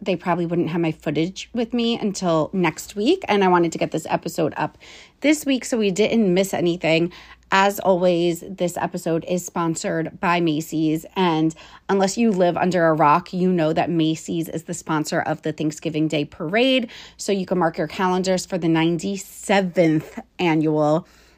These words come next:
Macy's Thanksgiving Day Parade. It will be live in New York City on N B C and streaming on Peacock Thursday, November twenty-third, nine A M,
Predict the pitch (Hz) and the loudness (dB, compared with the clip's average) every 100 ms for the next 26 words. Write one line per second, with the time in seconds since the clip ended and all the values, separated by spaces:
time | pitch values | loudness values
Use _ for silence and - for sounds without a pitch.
0 | - 180 180 - 196 190 190 175 - 165 | -2 0 0 -2 -4 -4 -4 -4 -2 0
1 | 165 156 151 - 180 233 254 254 226 180 | 0 0 -4 -6 -2 2 4 2 0 0
2 | 175 180 170 175 170 175 180 185 170 156 | -2 0 0 4 4 4 2 0 2 0
3 | 156 - 233 220 220 - - - - 180 | -2 -2 0 2 -2 -4 -16 -6 -2 0
4 | 180 175 185 175 254 247 - 185 - 190 | 0 -2 -2 -4 -4 -2 -2 -4 -2 -2
5 | 175 175 175 165 170 165 - - 294 - | 2 2 0 0 0 -2 -4 -2 -2 0
6 | 254 247 247 - - - 233 254 254 277 | 2 2 0 -14 -16 -4 0 0 0 2
7 | 247 190 185 214 262 - 277 277 226 208 | 2 2 0 0 -4 -2 -2 0 0 2
8 | 208 196 - 185 170 175 214 240 202 185 | 2 0 -4 -2 0 0 0 0 2 2
9 | 185 | 0